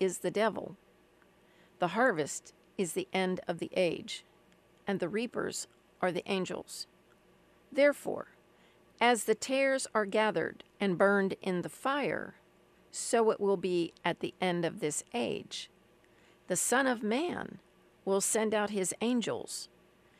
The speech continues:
and they will gather out of his kingdom all things that offend and those who practice lawlessness,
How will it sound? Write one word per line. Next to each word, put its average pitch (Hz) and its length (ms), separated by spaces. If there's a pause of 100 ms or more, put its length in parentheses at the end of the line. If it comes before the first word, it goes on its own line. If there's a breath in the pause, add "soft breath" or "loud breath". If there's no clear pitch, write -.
(180 soft breath)
and 165 160
they 185 140
will 185 140
gather 220 520
out 233 160
of 240 120
his 254 180
kingdom 160 520 (180)
all 202 260
things 175 640 (200)
that 180 160
offend 202 520 (800)
and 175 160
those 175 320
who 208 120
practice - 600 (160)
lawlessness, 156 1000